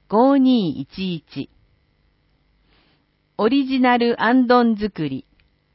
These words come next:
素敵なオリジナルあんどんを仕上げて、ひと夏の思い出を作ってみませんか？日時、八月五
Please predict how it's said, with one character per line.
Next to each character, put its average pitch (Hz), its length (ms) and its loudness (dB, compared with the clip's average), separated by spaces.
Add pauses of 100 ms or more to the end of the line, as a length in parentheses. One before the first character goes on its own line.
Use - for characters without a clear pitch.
(920)
素 - 140 -20
敵 277 280 -2
な 262 220 0
オ 220 60 0
リ 254 180 2
ジ 262 80 -4
ナ 269 160 2
ル 262 180 0
あ 240 80 2
ん 240 120 0
ど 180 160 0
ん 147 160 0
を 143 80 -2
仕 - 180 -12
上 208 160 -2
げ 165 140 -4
て、 143 260 -8 (240)
ひ - 160 -16
と 285 140 2
夏 240 280 -2
の 147 180 -2
思 190 340 0
い 269 80 0
出 247 160 2
を 233 100 0
作 - 280 -6
っ - 20 -14
て 214 200 -4
み 165 140 -2
ま 156 160 -4
せ 156 160 -6
ん 135 100 -6
か？ 190 220 -10 (1600)
日 220 360 -2
時、 139 220 -10 (520)
八 262 340 -4
月 254 340 -4
五 185 160 -10